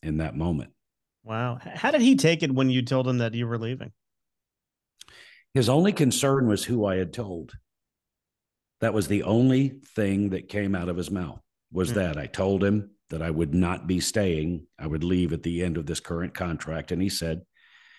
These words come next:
Speaker 1: "Who have you told?" I said, "You, you're it." I wanted to do, I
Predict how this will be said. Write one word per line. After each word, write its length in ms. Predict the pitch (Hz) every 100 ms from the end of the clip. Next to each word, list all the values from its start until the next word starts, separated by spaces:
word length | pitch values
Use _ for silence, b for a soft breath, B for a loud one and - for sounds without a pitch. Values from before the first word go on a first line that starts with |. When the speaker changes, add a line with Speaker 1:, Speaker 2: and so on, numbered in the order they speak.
| b b
Speaker 1:
"Who 120 | 107
have 120 | 95
you 80 | 92
told?" 480 | - 107 104 - - - _ _ _ _ _ 92
I 60 |
said, 280 | 90 113 87
"You, 420 | 117 208 123 - _
you're 300 | 85 117 113
it." 280 | 180 - - _ _
I 40 | 113
wanted 380 | 123 196 202 147
to 80 |
do, 420 | 127 135 135 123 B B B B
I 100 | 113